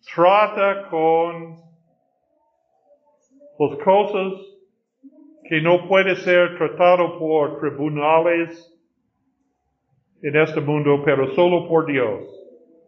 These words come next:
Es decir, el odio en el corazón. Las leyes civiles no cambian el corazón del hombre. El odio. ¿Qué se-, no se sirve, eh, un ley contra el odio?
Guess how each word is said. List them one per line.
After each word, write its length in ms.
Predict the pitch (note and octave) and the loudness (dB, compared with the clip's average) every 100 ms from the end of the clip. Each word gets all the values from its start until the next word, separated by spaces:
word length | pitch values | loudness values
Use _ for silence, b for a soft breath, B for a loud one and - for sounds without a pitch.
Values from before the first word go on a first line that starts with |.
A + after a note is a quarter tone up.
| _ _ _ _ - | _ _ _ _ -4
Es 200 | D3 C#3+ | -4 -2
decir, 360 | C#3 - D3+ | -4 0 2
el 260 | D3 C#3+ D#3+ | 2 2 0
odio 600 | C#3+ - F3+ F#3 F3 E3+ | 0 4 4 4 4 4
en 60 | D#3+ | 4
el 200 | D3 D3 | 0 0
corazón. 720 | D#3+ D3+ D3+ C3 A2+ G#2 - - _ _ _ | 0 0 -4 -8 -8 -14 -20 -20 _ _ _
Las 220 | D3 C#3 | -4 0
leyes 540 | D#3 F#3+ G#3 G3 F#3 F#3 | 2 2 0 -4 -6 -8
civiles 500 | C#3+ F3 F#3+ F3+ - | -4 -2 0 -2 -2
no 160 | D3 D3+ | -6 0
cambian 420 | F3 F3 E3+ D#3+ | 0 0 -2 -2
el 160 | D3 | -4
corazón 720 | D3+ D3+ D3+ D#3 D3 C#3+ C#3+ - _ _ _ _ _ _ _ _ | -6 -8 -6 -6 -6 -8 -14 -20 _ _ _ _ _ _ _ _
del 260 | C3 C3+ - | -4 -2 2
hombre. 680 | E3 D3+ C3 A2+ G2 - - _ _ _ _ - | 2 2 0 -6 -8 -14 -20 _ _ _ _ -4
El 180 | C3+ C#3 | -4 2
odio. 600 | E3+ F3 C#3+ B2 - - - - - - _ _ _ _ _ _ _ _ _ | 4 4 2 -4 -8 -14 -20 -20 -20 -20 _ _ _ _ _ _ _ _ _
¿Qué 260 | G3 G#3 | -2 0
se-, 260 | G3 - - | -2 -10 -6
no 200 | F3+ G#3+ | 0 0
se 140 | - G3+ | 0 -2
sirve, 380 | F#3 F3+ - | 0 0 2
eh, 120 | E3 - | 0 2
un 240 | E3 D#3 | -2 2
ley 280 | F3+ G3+ G3 | 4 4 0
contra 300 | F#3 F3 E3+ | -2 -2 -4
el 60 | D3+ | -2
odio? 580 | C#3 D3 F3+ F3+ F3+ | 0 0 0 -2 -2